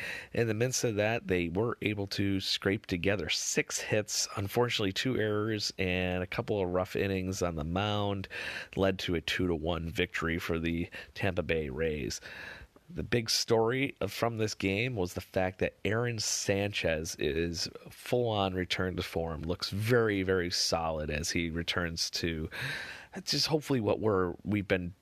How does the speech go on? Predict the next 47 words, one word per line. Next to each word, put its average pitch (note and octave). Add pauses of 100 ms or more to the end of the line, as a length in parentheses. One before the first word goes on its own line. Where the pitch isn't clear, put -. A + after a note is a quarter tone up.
(120)
you G2
know, E2+
dying E2+
for D2+
since D#2+
two -
thousand D#2+
sixteen E2
when C#2+
he E2
was D2+
on D#2
top E2+
of D2+
his D#2+
game D#2+
and D2 (100)
just - (320)
mowed F#2
through F2
hitters F2
to D#2+
a C#2+
tune F#2
of D#2+
a D#2
three G2 (480)
even F2+ (120)
E F#2
R D2+
A, D2+ (540)
and E2+
I G2
believe A#2
it A2
was E2+
fifteen G#2+
or E2+
sixteen D#2
wins. B1+
Either G#2+
way, D#2
that F#2+
is F#2+
the -
kind G2
of F2+